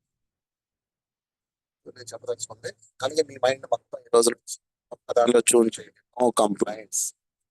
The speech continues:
ఓకే? మాకు సొంతంగా ఉండాలి. రైట్ అనేది రాకూడదు. అద్భుతంగా ఉంది కాబట్టి. అది బాగా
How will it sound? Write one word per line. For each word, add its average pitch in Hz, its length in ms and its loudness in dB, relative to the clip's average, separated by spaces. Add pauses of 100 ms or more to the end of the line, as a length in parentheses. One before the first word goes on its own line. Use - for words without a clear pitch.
(120)
ఓకే? - 180 -12 (540)
మాకు 127 260 -2
సొంతంగా - 540 -2
ఉండాలి. - 400 -10 (840)
రైట్ 127 200 0
అనేది 135 220 2
రాకూడదు. - 440 -2 (580)
అద్భుతంగా 147 480 -2
ఉంది 117 260 -2
కాబట్టి. - 300 -18 (1600)
అది - 140 -16
బాగా - 520 -20